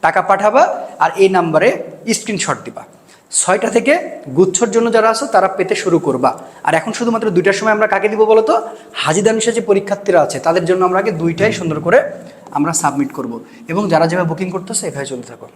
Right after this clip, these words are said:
তো আশা করি তোমরা বুঝতে পারছো, কেউ কোনো রকম টেনশন করো না, আমি আছি ইনশাল্লাহ।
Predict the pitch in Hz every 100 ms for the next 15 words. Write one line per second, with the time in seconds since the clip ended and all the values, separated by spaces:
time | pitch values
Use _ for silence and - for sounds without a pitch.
0 | - 180 180 170 - 180 202 185 165 143
1 | - 160 - 247 - - - _ _ _
2 | _ - 180 254 - 151 139 160 147 123
3 | 120 110 107 - - 131 123 117 - 113
4 | - -